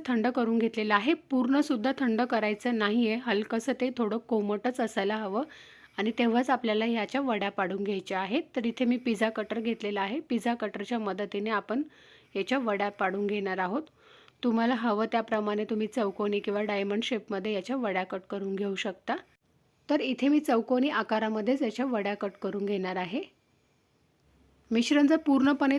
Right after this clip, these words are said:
थंड झाल्यानंतर तुम्ही त्याच्या वड्या कट करायला गेला तर ते व्यवस्थित होणार नाही, मिश्रण जास्त घट्ट होत जातं,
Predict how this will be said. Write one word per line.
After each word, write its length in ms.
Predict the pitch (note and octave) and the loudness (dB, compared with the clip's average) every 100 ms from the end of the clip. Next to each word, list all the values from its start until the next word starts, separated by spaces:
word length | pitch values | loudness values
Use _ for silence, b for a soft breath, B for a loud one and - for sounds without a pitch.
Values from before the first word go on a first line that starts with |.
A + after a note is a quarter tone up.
| C#4 | 2
थंड 240 | B3+ A#3 | 2 4
झाल्यानंतर 600 | B3 B3 A3 A3+ A3+ A3+ A#3+ | 4 4 4 2 0 -2 -2
तुम्ही 200 | A3+ A3+ | -2 0
त्याच्या 240 | A3+ A3+ | -4 -4
वड्या 260 | A3+ G#3 G#3 | -2 -2 -2
कट 200 | A3+ A3 | -4 -6
करायला 380 | - G#3 G3+ G3+ | -4 -4 -2 -4
गेला 260 | G3 G3+ A3+ | -4 -4 -4
तर 40 | B3 | -2
ते 60 | A#3 | -4
व्यवस्थित 460 | A3 G#3 A3 A3+ A#3+ | -4 -4 -4 -6 -8
होणार 420 | A#3 G3+ G3+ A3 | -2 -2 0 -2
नाही, 300 | A#3 G3 G3+ | -2 -4 -4
मिश्रण 400 | A3 G#3 - G#3+ | -4 -4 -4 -4
जास्त 300 | G#3+ G3+ - | -4 -6 -6
घट्ट 360 | A#3+ G#3 F#3 - | -4 -4 -4 -2
होत 200 | A#3+ A#3 F3 | -2 -2 -4
जातं, 260 | F3+ G3+ | -6 -4